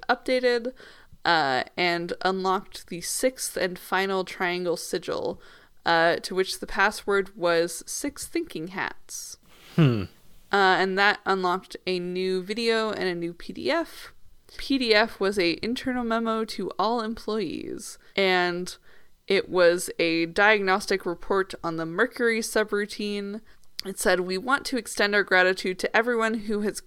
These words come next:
Speaker 1: contributed to the Mercury subroutine so far. We hope you have enjoyed the successful di-,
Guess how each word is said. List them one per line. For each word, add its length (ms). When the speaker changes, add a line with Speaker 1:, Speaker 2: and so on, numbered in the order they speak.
Speaker 1:
contributed 640
to 100
the 100
Mercury 440
subroutine 600
so 140
far. 360
We 120
hope 200
you 100
have 140
enjoyed 320
the 100
successful 720
di-, 140